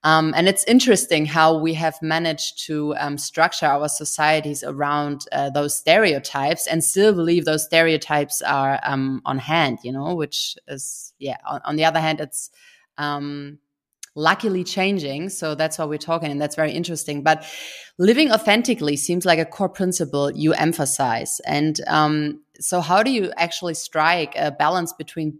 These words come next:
being true to yourself and meeting the expectations or norms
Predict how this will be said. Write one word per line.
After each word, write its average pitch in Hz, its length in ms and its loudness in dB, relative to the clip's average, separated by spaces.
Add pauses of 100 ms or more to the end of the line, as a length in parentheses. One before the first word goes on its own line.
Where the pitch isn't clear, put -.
being 160 280 -2
true 180 240 -4
to 180 120 -10
yourself 160 840 0
and 165 320 0
meeting 180 720 -2
the 165 160 -6
expectations 165 1040 -6
or 143 240 -6
norms 151 760 -4